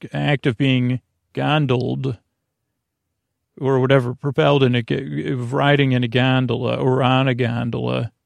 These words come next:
Are you in a gondola? I guess technically, I think it has one step down, so you're in it.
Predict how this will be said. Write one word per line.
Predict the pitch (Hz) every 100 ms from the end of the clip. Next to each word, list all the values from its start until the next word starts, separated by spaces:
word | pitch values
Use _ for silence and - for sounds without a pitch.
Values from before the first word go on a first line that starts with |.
| -
Are | 147
you | 175 202
in | 220
a | 254
gondola? | 214 220 220 226 214 208
I |
guess | 160 214 -
technically, | - 185 147 127 131 131 143
I | 143
think | 143 160
it |
has | 147 139 135
one | 131 131
step | - 131 120 -
down, | 127 127 120 117
so | -
you're | 123
in | 123 143 135
it. | 113